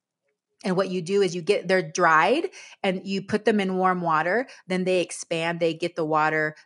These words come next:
they expand, and then you season them and then you cook them. Um, and I'm gonna post two links, one for T V P tacos that you can make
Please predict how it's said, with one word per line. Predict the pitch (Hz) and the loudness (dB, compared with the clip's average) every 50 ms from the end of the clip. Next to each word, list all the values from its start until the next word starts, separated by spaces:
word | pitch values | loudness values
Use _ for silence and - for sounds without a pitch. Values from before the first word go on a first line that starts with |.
| - | -6
they | 156 160 | -2 -2
expand, | 160 160 160 - - - 180 170 165 165 160 160 165 - | -2 -2 -4 -10 -8 -6 -6 -4 -4 -4 -6 -6 -6 -6
and | 180 175 175 | -4 -2 -2
then | 170 175 175 175 | -2 -2 -2 -2
you | 175 170 170 170 160 | -2 0 0 -2 -2
season | - - - 269 285 269 262 226 214 | -2 -2 -2 0 0 2 0 0 0
them | 208 196 196 190 190 - | 0 0 -2 -2 -4 -4
and | 190 185 180 | -4 -2 -2
then | 180 180 180 | -2 -2 -2
you | 175 165 | -4 -6
cook | - - - - 196 185 - - | -8 -6 -4 -2 -2 -2 -4 -4
them. | - - 110 110 120 - _ - - - - - - - | -6 -6 -6 -6 -10 -16 _ -20 -20 -20 -20 -20 -10 -6
Um, | 175 175 170 165 - - | -4 -2 -2 -2 -2 -2
and | 190 | 0
I'm | 190 190 | 0 0
gonna | 196 196 190 | 0 -2 -4
post | 196 - 208 202 196 190 185 - - - _ - | -4 -2 0 0 0 -2 -4 -6 -12 -14 _ -8
two | - - - 262 262 262 254 254 254 254 247 254 - _ _ _ - | -6 -2 -2 0 0 0 0 -2 -2 -4 -6 -8 -14 _ _ _ -6
links, | 208 208 214 214 214 208 214 - - - - - | -2 0 2 2 2 0 -2 -6 -12 -10 -10 -8
one | 185 190 196 196 202 214 214 | -4 -2 -2 0 0 -2 -2
for | 214 - - 202 190 190 185 185 185 - | -4 -2 -2 0 2 2 0 0 -2 -4
T | - - 254 254 269 | -4 0 2 2 2
V | 254 269 262 262 | 4 2 2 2
P | 262 - - 247 233 226 | 0 -2 -4 -4 -4 -4
tacos | - - - 170 180 202 - 254 294 339 381 453 440 - - - - - _ _ | -4 -4 -2 -2 -2 -2 -2 -2 0 0 -2 -2 -4 -6 -12 -16 -20 -20 _ _
that | - 202 - | -6 -4 -4
you | 220 240 254 | -4 -6 -6
can | - 277 277 254 | -4 -4 -2 -2
make | 254 254 262 262 269 269 269 | -2 -2 -2 -2 -4 -6 -10